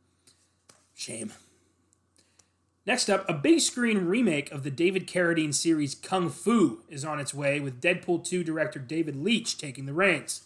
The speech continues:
I never saw Kung Fu. A little off, you know, put off by a very white guy dressed up <laughs> as a very Shaolin monk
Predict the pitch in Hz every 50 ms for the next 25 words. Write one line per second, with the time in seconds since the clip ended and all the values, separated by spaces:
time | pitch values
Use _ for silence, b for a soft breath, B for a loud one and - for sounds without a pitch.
0 | b b b b b b b b b b - 151 165 170 - - 240 247 254 -
1 | - 247 240 - - - 269 269 285 339 339 330 - - _ _ _ _ - -
2 | _ _ _ _ - 170 170 165 165 - - - 170 170 165 165 - - - -
3 | 151 151 147 - - 175 170 175 202 - - - 139 139 127 123 113 - - 190
4 | - _ _ _ - 139 127 127 180 208 208 180 160 143 127 117 127 127 135 139
5 | 127 127 127 135 - - b b b b b _ - 165 127 - - - - 214
6 | - - 143 - 202 175 151 139 - - _ _ - 139 135 131 190 214 214 196
7 | 170 156 - - 175 156 147 147 143 143 135 135 131 135 143 156 156 - -